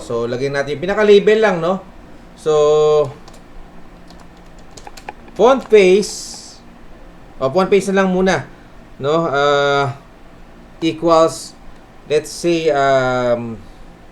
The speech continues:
Broadway. Ayan.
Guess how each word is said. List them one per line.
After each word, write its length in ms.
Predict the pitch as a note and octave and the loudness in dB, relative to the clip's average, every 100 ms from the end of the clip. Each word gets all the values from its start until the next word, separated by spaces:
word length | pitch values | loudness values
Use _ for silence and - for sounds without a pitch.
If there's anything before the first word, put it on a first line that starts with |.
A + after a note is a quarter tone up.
| - - - - - - - - - - - - - - - - - | -18 -18 -16 -18 -18 -20 -20 -20 -20 -20 -20 -20 -20 -20 -20 -20 -2
Broadway. 640 | D#3+ F#3+ E3 G3+ E3 A#2 F2+ - - - - - - - - - - - - - - - - - - - - - - - - - - A#1 - - - - - - - - - - | 4 4 6 4 4 0 -6 -16 -20 -20 -20 -20 -20 -20 -20 -20 -20 -20 -20 -20 -20 -20 -20 -20 -20 -20 -20 -20 -20 -20 -20 -20 -20 -20 -20 -20 -20 -20 -20 -20 -20 -20 -20 -12
Ayan. 320 | G#2 A2+ F#2+ | -8 -8 -8